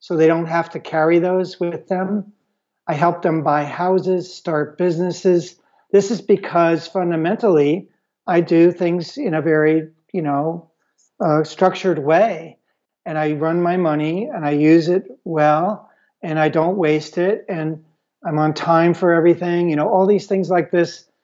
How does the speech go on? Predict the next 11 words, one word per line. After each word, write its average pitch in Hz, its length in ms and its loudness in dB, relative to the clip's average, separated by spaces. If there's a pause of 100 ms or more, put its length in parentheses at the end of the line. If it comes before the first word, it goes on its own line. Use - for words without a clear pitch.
(340)
add 170 220 2
up 175 220 0
to 165 200 0
really 180 340 4
good 170 340 0
qualities. 165 1160 -4 (400)
I 160 100 -4
never 170 280 2
forget 170 360 0
a 165 60 2
birthday 170 920 -2